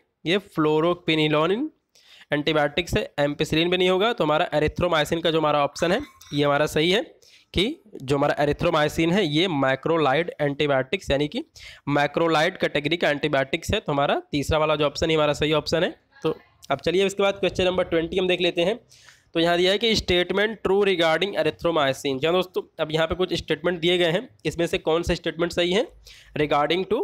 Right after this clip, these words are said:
erythromycin antibiotics which is a macrolide antibiotics। तो यहाँ पर लिखा है कि source streptomyces erythraeus। जी हाँ दोस्तों, जो हमारा erythromycin एंटीबायोटिक्स है, इसका दोस्तों, जो इसका सोर्स है, वो है Streptomyces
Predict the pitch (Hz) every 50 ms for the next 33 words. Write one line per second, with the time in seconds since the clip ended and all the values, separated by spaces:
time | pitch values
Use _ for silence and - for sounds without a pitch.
0 | 381 - - 147 151 147 - - 175 165 160 151 147 - 208 196 185 165 165 170
1 | 160 156 151 147 147 - 226 240 - - - - 131 131 156 151 - 165 160 170
2 | 233 427 - - _ - - 147 147 147 147 143 - 175 165 165 160 156 156 190
3 | 226 - - - 151 147 147 147 - 165 165 156 147 143 139 - - 127 - -
4 | - 147 139 139 160 165 160 185 202 196 226 - - - 185 180 185 220 226 -
5 | - - 165 - - - 175 156 - - - 185 175 165 151 151 151 147 196 202
6 | - - 147 147 147 139 _ - 156 139 131 131 156 175 185 190 185 185 - 226
7 | 233 233 _ - - - - - - - - _ _ - 139 - - 214 220 196
8 | 185 180 185 185 - - 170 165 165 160 165 180 185 175 165 156 156 147 175 180
9 | - 160 160 156 160 165 156 147 147 143 - 175 165 - - 202 320 - _ _
10 | _ _ _ _ _ - 139 - - - - 180 170 170 170 185 - - - _
11 | _ 160 156 160 - 175 165 165 165 - 175 151 - - 160 170 165 - 180 160
12 | 160 170 202 226 254 262 254 160 156 - _ - 151 - - 175 175 165 151 139
13 | 139 139 - - - 196 -